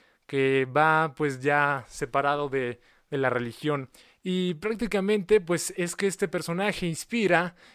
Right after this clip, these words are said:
eh, a que llevemos regalos, a que otorguemos regalos, a que pues de alguna manera se le asocie las cartas, se le asocie también esta fecha, se le asocie esa emoción de despertar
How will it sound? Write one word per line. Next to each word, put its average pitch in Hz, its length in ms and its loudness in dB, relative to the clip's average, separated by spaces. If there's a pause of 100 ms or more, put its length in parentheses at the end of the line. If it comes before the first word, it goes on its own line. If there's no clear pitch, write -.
(100)
eh, 147 640 0 (220)
a 156 160 -2
que 165 440 0
llevemos 185 540 -2
regalos, 165 720 -2
a 151 80 -2
que 147 240 -2
otorguemos 151 480 -2
regalos, 151 500 -2 (280)
a 143 140 -4
que 143 580 -2 (300)
pues 165 180 0
de 175 40 6
alguna 185 280 0
manera 170 760 0 (420)
se - 160 -2
le 156 140 2
asocie 175 640 0
las 151 300 -2
cartas, 165 580 0
se 156 80 -6
le 139 100 -2
asocie 156 880 -2
también 147 320 -4
esta 147 220 -8
fecha, 165 540 -4 (200)
se - 140 -8
le 143 100 0
asocie 165 720 -2 (260)
esa 175 240 -2
emoción 175 680 -2
de 170 120 0
despertar 160 760 -2